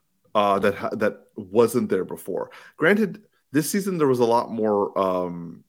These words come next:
hype than in previous seasons. Like, first season, we were, like, being introduced to the world and we loved Baby Grogu. The, but season two ended on such a way that, uh, like, frankly, that felt like a series finale.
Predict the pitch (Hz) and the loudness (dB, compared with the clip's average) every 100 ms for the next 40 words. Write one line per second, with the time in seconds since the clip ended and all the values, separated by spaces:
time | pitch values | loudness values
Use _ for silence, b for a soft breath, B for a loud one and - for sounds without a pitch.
0 | _ _ _ _ _ - _ _ _ _ | _ _ _ _ _ -20 _ _ _ _
1 | _ _ _ _ _ - - 113 98 80 | _ _ _ _ _ -16 -6 -2 -2 -2
2 | - - 95 87 - 90 - - 64 - | -16 -8 -6 -6 -10 -12 -12 -14 -14 -18
3 | - 110 101 - B 180 202 202 156 131 | -8 -4 -4 -8 B 6 6 4 -2 0
4 | 110 123 110 98 - 98 107 101 104 - | 4 6 6 2 0 -4 -2 -2 -4 -6
5 | 101 - 90 92 92 95 92 92 90 90 | -10 -10 -8 -4 0 0 0 -4 -4 -4
6 | - 95 - 85 73 - - _ b b | -2 -6 -4 -8 -8 -12 -20 _ b b
7 | b - - - 110 127 123 170 294 302 | b -16 -16 -16 -4 -2 0 -2 -2 0
8 | 208 - 123 156 139 107 151 165 104 101 | -2 0 0 2 -2 -2 -2 0 2 2
9 | 139 120 62 85 107 - 135 - 180 127 | 4 0 -2 -10 -12 -4 -4 -2 -4 -4
10 | - 139 135 123 - - - 123 165 127 | -4 -6 -6 -10 -14 -18 -10 -4 -2 -2
11 | 90 - - 60 - | -4 -8 -14 -16 -16